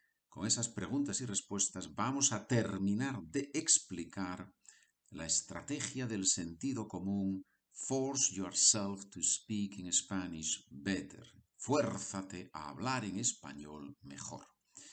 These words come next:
Hemos explicado hasta ahora que el estudiante tiene que leer un episodio, un, perdón, un capítulo del libro de las conversaciones Spanish for Frustrated Students,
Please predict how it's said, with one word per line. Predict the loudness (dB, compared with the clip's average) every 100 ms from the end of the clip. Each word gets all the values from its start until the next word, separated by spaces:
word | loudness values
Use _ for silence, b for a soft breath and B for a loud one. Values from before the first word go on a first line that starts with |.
| B B B B B _
Hemos | -8 0 2
explicado | 4 2 0 -6 -4 -2 -2
hasta | 2 0 0 -2
ahora | 0 0 0 -2 -6 -14 -18
que | -8 -6
el |
estudiante | 0 0 0 -4 -4 -2 -4 -4 -6
tiene | -6 -6 -6 -4
que | -6
leer | -4 0 2 0 -4
un | -12 -14
episodio, | -6 0 2 2 -2 0
un, | 0 0
perdón, | -4 -6 -6 -8
un | -10
capítulo | -6 -2 -2 0 -2
del | -2 -4
libro | -2 0 -2 -4 -6 -10 -20 -18
de |
las | -8 -6
conversaciones | -6 -8 -4 -2 -2 -2 -4 -2 -2 -2
Spanish | 0 -2 0 0 -2 -6
for | -10
Frustrated | -12 -4 -4 -2 -2 -2 -4
Students, | -4 -2 -2 -2 -4